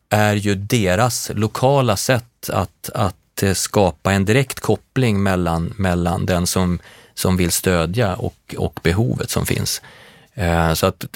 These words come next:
kårerna, ehm, gör ju i och för sig i lite olika grad, men, men, eh, det de kan för att försöka, försöka klara sin egen,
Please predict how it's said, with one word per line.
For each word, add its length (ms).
kårerna, 680
ehm, 680
gör 460
ju 260
i 200
och 40
för 80
sig 360
i 140
lite 260
olika 340
grad, 500
men, 440
men, 420
eh, 680
det 260
de 180
kan 460
för 240
att 180
försöka, 800
försöka 580
klara 440
sin 260
egen, 480